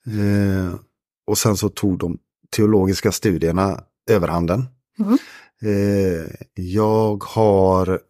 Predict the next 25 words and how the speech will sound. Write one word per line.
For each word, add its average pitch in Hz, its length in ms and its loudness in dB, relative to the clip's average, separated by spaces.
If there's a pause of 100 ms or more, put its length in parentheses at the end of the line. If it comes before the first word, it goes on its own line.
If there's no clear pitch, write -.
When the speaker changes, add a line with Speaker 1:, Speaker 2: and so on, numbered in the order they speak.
(160)
Speaker 1:
eh, 90 240 -6
sex - 360 -4
barn, 127 400 2 (960)
eh, 104 640 -4 (260)
tillsammans 107 600 -2
med 107 140 0
deras 101 500 2
mamma 110 320 0
i 98 60 0
tidigare 92 460 0
äktenskap. 107 580 -6 (100)
Speaker 2:
Mhm. 220 280 4 (380)
Speaker 1:
Mm, - 260 -12 (200)
och, 104 760 -2
eh, 85 460 2 (600)
vi 127 100 4
bor 139 360 6
på 139 100 4
Tjörn, 127 460 0 (1400)
eh, 107 340 0
och 110 220 -4
trivs 120 380 2
alldeles 104 640 0
fenomenalt 107 640 0
här. 135 240 -2